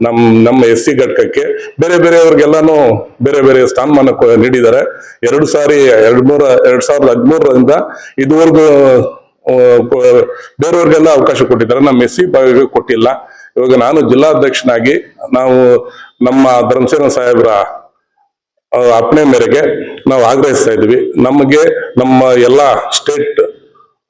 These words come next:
ಅವು ಜಿಲ್ಲಾ ಅಧ್ಯಕ್ಷಗಳಿಗೆ ಕೆಲವು, ಕೆಲವೊಂದು ಜನಕ್ಕೆ ಯಾರು ಜಾಸ್ತಿ ದುಡ್ದಿದ್ದಾರೆ,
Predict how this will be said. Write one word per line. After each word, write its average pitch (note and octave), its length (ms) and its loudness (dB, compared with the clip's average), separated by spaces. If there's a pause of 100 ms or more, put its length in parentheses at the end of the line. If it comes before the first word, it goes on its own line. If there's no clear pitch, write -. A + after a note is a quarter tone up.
ಅವು B2 280 2
ಜಿಲ್ಲಾ C3 260 0
ಅಧ್ಯಕ್ಷಗಳಿಗೆ A#2+ 960 -2
ಕೆಲವು, F3 500 2
ಕೆಲವೊಂದು D#3+ 400 2
ಜನಕ್ಕೆ C#3+ 720 -2 (200)
ಯಾರು C#3 800 0
ಜಾಸ್ತಿ C3 360 -2
ದುಡ್ದಿದ್ದಾರೆ, C#3 500 2